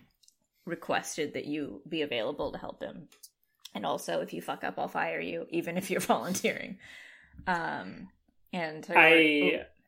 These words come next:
Speaker 1: oh, hmm.
Speaker 2: I gotta say,
Speaker 1: Mm-hmm.
Speaker 2: I, for a second here, and maybe I'm gonna turn out to be right, but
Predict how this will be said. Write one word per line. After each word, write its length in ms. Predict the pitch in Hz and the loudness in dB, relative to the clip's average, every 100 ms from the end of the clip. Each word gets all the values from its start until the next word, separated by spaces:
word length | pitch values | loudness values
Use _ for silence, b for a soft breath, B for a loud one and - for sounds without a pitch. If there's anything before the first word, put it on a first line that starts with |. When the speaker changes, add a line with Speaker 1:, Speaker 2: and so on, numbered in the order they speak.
| - | -12
Speaker 1:
oh, 40 | |
hmm. 40 | 196 - _ - | -12 -14 _ 2
Speaker 2:
I 120 | 147 | 6
gotta 300 | 165 180 151 | 10 10 8
say, 640 | - 127 113 104 104 101 - _ | 4 2 2 0 -4 -8 -14 _
Speaker 1:
Mm-hmm. 280 | 196 165 156 196 _ _ _ _ _ _ _ _ _ _ | -10 -8 -10 -12 _ _ _ _ _ _ _ _ _ _
Speaker 2:
I, 580 | 185 156 160 170 170 165 - - - | 10 12 12 12 8 4 -4 -4 8
for 200 | 160 143 | 10 10
a 60 | |
second 580 | 135 170 151 - 147 135 | 6 8 8 8 6 6
here, 380 | 123 110 104 101 - | 0 0 0 -4 2
and 100 | 143 | 8
maybe 240 | 170 170 165 | 12 12 12
I'm 100 | 139 | 10
gonna 200 | 135 123 | 2 0
turn 260 | - 127 | 2 2
out 200 | 117 107 | 4 2
to 60 | 120 | -2
be 160 | 113 110 | -6 -4
right, 380 | 107 104 107 - - | -2 -2 -4 -8 2
but 340 | 120 113 - | 2 2 -2